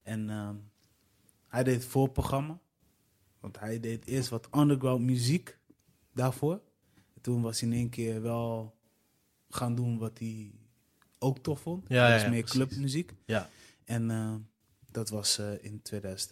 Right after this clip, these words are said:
Speaker 1: en acht, man. Tweeduizend negen. Ja, man. Dat was mijn eerste wat ik heb gecheckt.
Speaker 2: Was het hard?
Speaker 1: Ja, het was gelijk hard, man.
Speaker 2: Ja?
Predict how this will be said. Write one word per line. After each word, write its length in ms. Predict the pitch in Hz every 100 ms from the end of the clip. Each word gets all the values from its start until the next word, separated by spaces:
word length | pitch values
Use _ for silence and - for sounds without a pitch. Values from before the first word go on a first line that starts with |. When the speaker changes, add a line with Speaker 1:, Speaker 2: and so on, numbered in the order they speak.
| 98
Speaker 1:
en 60 | -
acht, 280 | 135 - -
man. 180 | 156 190
Tweeduizend 440 | - 90 98 - -
negen. 360 | 139 175 190 - _ _ - _ _
Ja, 260 | - 165 254
man. 220 | 226 254
Dat 180 | 113 135
was 160 | 143 147
mijn 260 | 147 143 131
eerste 340 | 165 175 -
wat 140 | 143
ik 80 | 135
heb 140 | 139 -
gecheckt. 440 | - - 247 -
Speaker 2:
Was 160 | 110 110
het 80 |
hard? 360 | 95 107 - - _ _ _
Speaker 1:
Ja, 100 | -
het 120 | -
was 160 | 104 -
gelijk 280 | - 95 -
hard, 200 | 92 -
man. 180 | 87 92
Speaker 2:
Ja? 360 | - 117 139 170